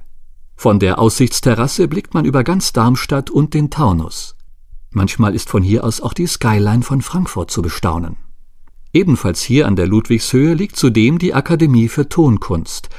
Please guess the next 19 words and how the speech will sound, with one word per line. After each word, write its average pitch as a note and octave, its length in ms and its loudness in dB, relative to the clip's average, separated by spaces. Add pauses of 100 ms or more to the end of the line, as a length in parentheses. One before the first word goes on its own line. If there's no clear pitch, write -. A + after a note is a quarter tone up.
(220)
ein G#2 140 0
Institut - 560 -2
mit F#2+ 180 -2
weltweitem A#2 560 2
Renommee. A#2 540 4 (600)
Bereits G2 380 2
achtzehnhunderteinundfünfzig D3+ 1500 2
vom G2 220 2
Violinisten A2+ 720 4
Philipp A2 300 2
Schmidt - 340 0
gegründet, G2 520 2
ist - 260 -4
sie - 140 2
eine F3+ 160 4
der D#3+ 200 2
ältesten F#2 580 0
deutschen A#2+ 400 0
Musikausbildungsstätten. G2 1400 0